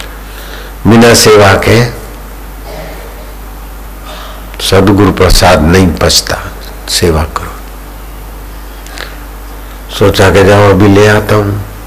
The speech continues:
सामने पहाड़ी दिखता लेकिन चलते चलते तो महाराज काफी समय हो गया। मालधारी ने कहा, "ठीक है, अब तुम आए हो,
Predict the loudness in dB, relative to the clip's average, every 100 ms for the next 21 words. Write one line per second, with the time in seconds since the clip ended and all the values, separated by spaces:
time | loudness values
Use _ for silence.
0 | -14 -14 -14 -14 -16 -16 -12 -2 2 4
1 | 4 4 4 4 4 4 4 2 4 4
2 | 4 4 4 4 4 4 4 2 2 0
3 | 0 -2 -2 0 -2 -2 -4 -6 -10 -16
4 | -16 -16 -16 -16 -16 -18 -16 -16 -16 -16
5 | -14 -14 -14 -16 -16 -16 -16 -16 -14 -8
6 | -2 0 2 2 4 2 2 0 -2 -6
7 | -12 -14 -16 -18 -16 -16 -16 -16 -16 -16
8 | -16 -16 -16 -16 -16 -16 -10 0 4 6
9 | 6 4 6 6 6 4 2 2 2 4
10 | 6 4 4 4 4 0 -2 2 4 4
11 | 4 2 0